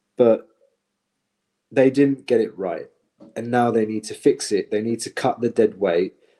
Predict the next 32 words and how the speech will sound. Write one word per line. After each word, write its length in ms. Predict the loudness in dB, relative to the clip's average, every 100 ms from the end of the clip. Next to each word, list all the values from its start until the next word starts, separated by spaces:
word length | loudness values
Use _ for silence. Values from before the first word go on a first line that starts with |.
| _
I'm 220 | -4 -4
fed 580 | -6 -8 -8 -2 2 2
up. 380 | 2 -2 -8 -16 _ _ _ _ -4
I 200 | -2 -2
am 200 | -4 -12
fed 460 | -18 -12 -2 0
up 180 | 0 -4
of 140 | -12 -4
going 260 | -4 -4
on 120 | -8
Instagram 680 | -10 -6 -4 -2 -2 -6 -12 -20 _ _ _ _ _
and 200 | -4 0
looking 280 | 2 2 0
at 160 | -2
Gustavo 540 | -2 -2 0 0 2 0
Scarpa's 800 | -2 -2 0 0 -4 -8 -10 -18 _
stories 760 | -14 0 2 4 2 -2 -10 -14
of 120 | -14
s-, 160 | -16 -14
him 340 | -4 -4 -4
skating 680 | -14 -6 -2 -2 -4 -12 -12
or 140 | -12
promoting 540 | -8 -4 -2 -2 -4
someone 480 | -6 -6 -4 -6 -8
that 120 | -12
skates, 640 | -12 -8 -8 -8 -12 -14 -18 _ _ _ _
or 260 | 0 4 4
him 460 | 4 2 -6 -10 -14 _ _ _
showing 500 | -2 2 2 0 -4
a 400 | -8 -8 -8 -12
picture 640 | -12 -14 -12 -2 2 4
of 160 | 2